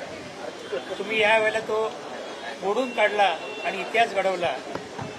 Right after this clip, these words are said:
भाजपच्या नेत्यांनी "Who is दंगेकर?" असं म्हणलं होतं. तुमची पाच वर्षाची विधानसभेची टर्म अजून पूर्ण झाली नाही,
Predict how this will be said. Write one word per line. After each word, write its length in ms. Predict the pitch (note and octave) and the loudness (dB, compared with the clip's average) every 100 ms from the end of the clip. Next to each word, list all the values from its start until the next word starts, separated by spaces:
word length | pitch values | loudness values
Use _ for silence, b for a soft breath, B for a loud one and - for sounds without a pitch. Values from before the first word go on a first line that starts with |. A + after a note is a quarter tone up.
| D3 | -2
भाजपच्या 520 | D3+ G3 G3+ G3+ G#3 | -2 -2 -4 -4 -4
नेत्यांनी 440 | G3 F#3+ G3+ G3+ | -4 -2 -4 -2
"Who 240 | G#3 E3 A3 | 0 2 2
is 240 | B3 G#3+ | 4 4
दंगेकर?" 360 | G3+ - - G#3+ | 4 2 4 4
असं 200 | F#3+ E3+ | 4 2
म्हणलं 240 | F#3+ F#3 | 0 2
होतं. 220 | F3+ - D#3 C#3+ - - - - - | 2 2 -4 -4 -10 -12 -12 -12 -10
तुमची 240 | G#3 - B3 | -8 -8 -8
पाच 380 | - G#3 A#3 | 2 4 4
वर्षाची 440 | A#3 G#3 A#3 A3+ A#3 | 0 -2 -2 -4 -4
विधानसभेची 760 | G#3 F#3 A3 G3 G#3 G#3+ F#3+ - G#3 | -4 0 0 0 -4 -4 -6 -6 -4
टर्म 120 | G#3 | 0
अजून 240 | G3 G3+ | 0 -2
पूर्ण 360 | F#3+ - G3+ G3+ | -6 -4 -4 -2
झाली 300 | F3+ E3+ G3 | 0 0 0
नाही, 360 | F#3 F3 F3+ | 0 0 0